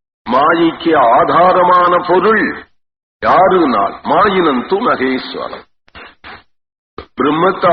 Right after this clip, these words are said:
ஆசிரிச்சுதான் இருக்கும். இதெல்லாம் அதனால பிரம்மவாதிகள் பரபிரம்மத்தை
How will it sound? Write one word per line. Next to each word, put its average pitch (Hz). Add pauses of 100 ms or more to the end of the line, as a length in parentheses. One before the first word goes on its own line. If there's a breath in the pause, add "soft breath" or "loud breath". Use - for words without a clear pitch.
ஆசிரிச்சுதான் 170
இருக்கும். - (140)
இதெல்லாம் 151
அதனால 156 (1700)
பிரம்மவாதிகள் 180 (1000)
பரபிரம்மத்தை 202